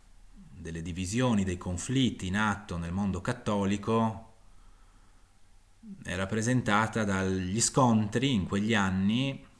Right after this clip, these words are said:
che emergono alla luce del sole, tra l'Azione Cattolica da una parte, che è orientata, diciamo, su una prospettiva di cattolicesimo liberale,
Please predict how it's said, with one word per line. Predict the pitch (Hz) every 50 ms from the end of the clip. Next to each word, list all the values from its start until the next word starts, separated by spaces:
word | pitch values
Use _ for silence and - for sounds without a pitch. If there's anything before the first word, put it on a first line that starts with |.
| - - - - - - - - - - - -
che | - 85
emergono | 82 80 82 90 90 87 85 82 80 78
alla | 76 78
luce | 85 92 87 - 98
del | 98 113 117
sole, | - - - 98 101 107 104 110 101
tra | 101 - 95 90 87
l'Azione | 87 80 82 - - 113 101 95 92
Cattolica | - 110 - - 123 117 110 107 107 101 104 90
da | 82
una | 82 92 98 95
parte, | - 113 110 104 104 101 95 - - 127 139 151 - - - - - - - - - _ _ _ - - - - - _ - - - - - - - - - - - - - - - - - - - - - _ _ 190 - -
che | - - 50
è | 50
orientata, | 50 50 - - 69 76 80 82 85 85 85 80 - -
diciamo, | 78 76 76 - 95 87 87 87 85 85 82 80 73 73 - - - - - - - - - - - - - - - - - - - - - - - - - - - - -
su | - - - - 76
una | 67 62 55 50 50 - - - -
prospettiva | - 95 92 - - - 82 - - 110 110 107 98 95 90
di | 85 85
cattolicesimo | 80 95 85 - - 87 82 80 - 107 101 90 90 85 82
liberale, | 82 90 101 113 113 107 90 87 90 95 104 107 110 110 113 110 -